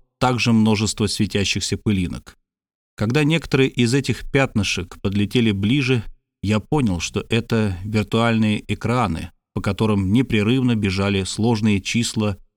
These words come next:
и извивались синусоиды. И тут я увидел навигационную платформу, зеницу ока всего человечества. Она походила на серебряный астероид, плавающий в темноте.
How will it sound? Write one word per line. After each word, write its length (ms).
и 140
извивались 720
синусоиды. 760
И 80
тут 240
я 140
увидел 500
навигационную 720
платформу, 800
зеницу 640
ока 260
всего 300
человечества. 760
Она 220
походила 640
на 100
серебряный 680
астероид, 800
плавающий 480
в 80
темноте. 580